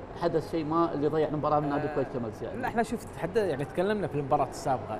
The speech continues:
Speaker 2: إنه لو يعني عندهم لاعب واحد خبرة،
Speaker 1: خبرة، صحيح.
Speaker 2: كان هدى الرتم، آه، كان يعني عرف شوية يوجه ال-، اللاعبين الصغار اللي معاه، ولكن حتى ال-، التسديدات اللي شفناها يعني ما كانت، آه،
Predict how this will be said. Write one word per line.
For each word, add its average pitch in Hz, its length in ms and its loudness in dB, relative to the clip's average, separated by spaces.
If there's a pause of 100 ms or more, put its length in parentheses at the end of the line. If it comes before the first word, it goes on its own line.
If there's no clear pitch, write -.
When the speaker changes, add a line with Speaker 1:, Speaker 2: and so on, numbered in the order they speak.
Speaker 2:
إنه 160 240 -4 (200)
لو 202 260 10 (340)
يعني 123 240 -4
عندهم 156 360 0
لاعب 147 260 4
واحد 131 260 0
خبرة، 170 280 0
Speaker 1:
خبرة، 123 280 4 (140)
صحيح. 127 360 -2
Speaker 2:
كان 202 360 4
هدى 165 500 2
الرتم، 151 520 0 (600)
آه، 156 140 -2
كان 160 280 2 (360)
يعني 147 200 -4
عرف 175 240 8 (100)
شوية 180 360 6
يوجه 143 420 2
ال-، 131 160 -2
اللاعبين 131 500 2
الصغار 131 280 0
اللي 120 160 -6
معاه، 131 260 -2 (460)
ولكن 202 360 6 (140)
حتى 208 320 6
ال-، 175 160 6
التسديدات 147 680 2
اللي 147 120 -2
شفناها 208 520 -2 (580)
يعني 170 320 0 (220)
ما 202 80 4
كانت، 202 560 -2
آه، 160 100 -2